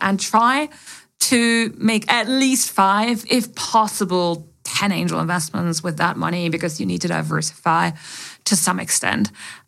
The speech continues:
um, because <laughs> angel investing is still really, really risky.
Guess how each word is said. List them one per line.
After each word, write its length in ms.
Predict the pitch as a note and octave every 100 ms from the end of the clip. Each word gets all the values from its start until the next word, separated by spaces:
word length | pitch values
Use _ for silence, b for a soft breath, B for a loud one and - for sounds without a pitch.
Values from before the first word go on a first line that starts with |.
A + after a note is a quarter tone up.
| -
um, 260 | G3+ G3
because 240 | G3 A#3 A3+
<laughs> 60 |
angel 180 | G#3 A#3
investing 400 | G#3+ G#3 - G3
is 80 | -
still 460 | - F3+ E3 E3 E3
really, 360 | E3 F3 E3+
really 200 | E3+ D#3+
risky. 460 | E3+ D#3 - -